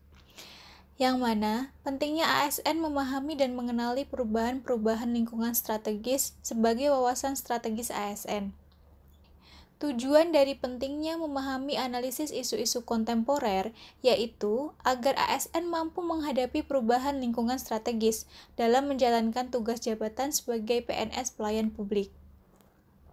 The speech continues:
Beberapa contoh dari isu-isu kontemporer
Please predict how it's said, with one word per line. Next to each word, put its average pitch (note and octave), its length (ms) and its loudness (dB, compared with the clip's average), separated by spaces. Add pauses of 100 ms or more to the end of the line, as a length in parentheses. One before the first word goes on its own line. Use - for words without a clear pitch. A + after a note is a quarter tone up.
(840)
Beberapa B3 480 6
contoh D#4 400 2
dari B3+ 400 2
isu-isu A#3+ 400 -2
kontemporer A3+ 800 0